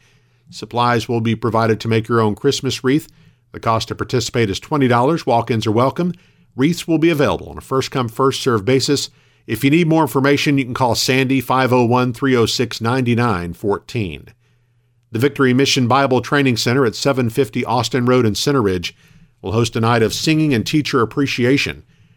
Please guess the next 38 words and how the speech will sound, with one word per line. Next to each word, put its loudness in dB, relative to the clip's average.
with -4
special -2
musical 0
guests -2
Saturday 0
at -4
six. -4
For -14
more -4
information, -2
call 0
five 0
zero 2
one, 0
three 2
eight 0
six, -6
fourteen -2
ninety-three. -6
The -14
Center 0
Ridge 0
Lodge 0
of 0
Freemasons 0
will -2
meet -2
Saturday 2
at -6
seven. -4
Vance -2
Wilson 0
and 2
Jarrett 2
Funeral 2
Directors 2
in 2
Morrilton, 0